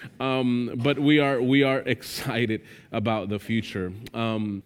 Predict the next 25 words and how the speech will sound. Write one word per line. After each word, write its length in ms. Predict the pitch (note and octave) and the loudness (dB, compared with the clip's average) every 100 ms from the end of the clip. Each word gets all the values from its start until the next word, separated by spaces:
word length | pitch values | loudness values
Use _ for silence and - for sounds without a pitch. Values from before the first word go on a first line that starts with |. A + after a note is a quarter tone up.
| _ _ _ - | _ _ _ -4
I'm 140 | F3+ | 2
a 20 | |
little 200 | F3+ E3+ | 4 4
sick, 380 | - G3+ A#3 - | 2 0 0 -2
so 300 | - F3+ D#3 | -2 0 2
maybe 280 | D3+ D3+ D#3 | 2 0 2
you 220 | D#3 D#3 | 2 2
hear 240 | D#3+ D#3 D3 | 2 2 0
sickness 380 | D#3+ C#3+ C#3+ | -4 -2 -2
through 160 | - D3+ | 0 0
the 100 | C#3 | 2
mic, 360 | C3+ C#3+ F3+ C#3+ | 0 -2 -4 -4
but, 260 | C3 C3 | -4 -4
uh, 280 | C3 B2+ A#2+ | -4 -4 -4
could 180 | C3+ C#3+ | -2 0
we 120 | C#3 | 0
pray 340 | - C3+ C3 | 0 -2 0
together, 600 | A#2+ C3 A2+ A2 G#2+ A2 G#2+ | -2 -2 -2 -2 -4 -6 -6
um, 280 | G#2+ G#2+ G#2+ | -6 -6 -6
for 160 | A#2+ | -6
the 80 | A2 | -4
Lord 320 | A2 A2 G#2+ | -2 -2 -4
to 80 | - | -6
give 200 | G2 G2+ | -6 -4
us 260 | G2+ G2 | -4 -8